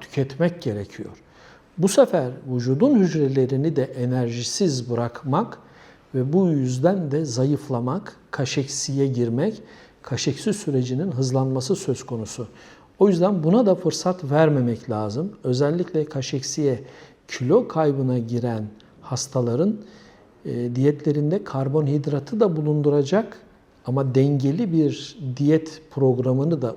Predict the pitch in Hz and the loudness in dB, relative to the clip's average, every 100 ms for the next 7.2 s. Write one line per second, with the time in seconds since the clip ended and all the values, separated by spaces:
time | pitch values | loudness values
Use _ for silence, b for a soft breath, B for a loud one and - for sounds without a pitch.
0 | - 127 127 127 123 123 131 131 120 139 | -4 0 2 2 2 0 -2 -2 -2 0
1 | 151 165 185 226 B B B B B B | 0 2 0 0 B B B B B B
2 | - 139 127 123 135 170 143 120 135 226 | -6 -2 0 0 2 0 0 0 -2 -4
3 | - B B B _ 160 165 - 151 156 | -12 B B B _ -2 -2 2 0 0
4 | - - 123 120 - 120 117 - 110 - | -2 -2 -2 -2 -4 -4 -6 -6 -6 -2
5 | 190 226 - 160 139 127 120 120 120 117 | 0 0 -2 -2 -2 -2 -4 -6 -8 -8
6 | - 156 160 131 127 - 185 185 175 175 | -6 -6 -6 -4 -4 -2 0 2 0 -2
7 | 185 156 | -2 -4